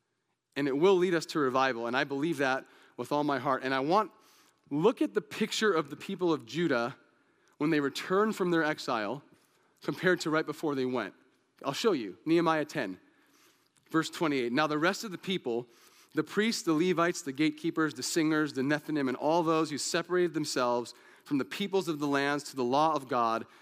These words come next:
their wives, their sons, their daughters, everyone who had knowledge and understanding, these joined with their brethren and nobles and entered into a curse and an oath to walk in God's law, which was given by Moses, the servant of God, and to observe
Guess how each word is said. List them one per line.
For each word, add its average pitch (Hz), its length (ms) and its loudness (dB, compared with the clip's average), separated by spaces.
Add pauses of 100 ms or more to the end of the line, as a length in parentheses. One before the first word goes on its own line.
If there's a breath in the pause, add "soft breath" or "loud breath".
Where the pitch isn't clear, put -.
(200 loud breath)
their 117 140 -2
wives, 160 480 2
their 139 100 -4
sons, 175 520 0
their 131 140 -2
daughters, 147 520 2
everyone 196 340 0
who 170 80 2
had 147 180 0
knowledge 147 380 0
and 139 100 -2
understanding, 113 720 -4 (400 loud breath)
these 185 340 0
joined 160 440 2
with 151 220 -4
their 160 120 2
brethren 143 460 0
and 127 140 0
nobles 107 420 -2
and 113 180 -6
entered 143 240 0
into 135 300 -4
a 104 40 -6
curse - 440 -4 (120)
and 170 200 -2
an 131 120 0 (100)
oath 107 440 -6 (400 soft breath)
to 143 120 -4
walk 131 340 0
in 120 120 -4
God's 113 360 -4
law, 95 380 -6 (460 soft breath)
which 123 180 -6
was 117 140 -8
given 156 320 0
by 131 140 0
Moses, 139 460 0
the 127 120 -8
servant 135 380 -2
of 123 100 -8
God, 104 340 -4 (400 loud breath)
and 117 120 -2
to 143 160 -2
observe 165 680 2